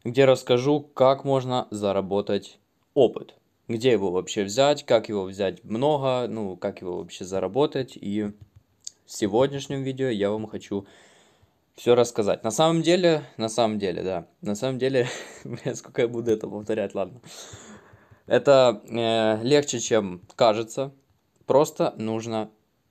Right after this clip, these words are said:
соблюдать, э, пару правил и, в принципе, всё. И сегодня я вам хочу об этом рассказать. Щас я соберу бонусы с животных. Кстати,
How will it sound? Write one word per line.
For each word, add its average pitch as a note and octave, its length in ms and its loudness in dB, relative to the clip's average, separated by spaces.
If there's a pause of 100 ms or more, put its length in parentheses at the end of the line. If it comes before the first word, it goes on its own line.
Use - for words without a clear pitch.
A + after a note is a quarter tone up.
(220)
соблюдать, G#2 720 0
э, F#2 160 -2
пару F#2 300 0
правил D3+ 580 2
и, G#2+ 720 -4 (160)
в - 40 -20
принципе, A2+ 500 -6
всё. - 320 -4 (1300)
И C3+ 220 -2
сегодня C3+ 420 0
я A2+ 100 0
вам A2 160 -4
хочу G#2 300 -4
об F#2 120 -2
этом F#2 320 -6 (160)
рассказать. F#2 680 -2
Щас - 280 -4
я F#2 60 -8
соберу F#2 360 -4
бонусы F#2 720 -6
с F2 420 -6 (200)
животных. B2+ 680 -2 (200)
Кстати, - 540 -2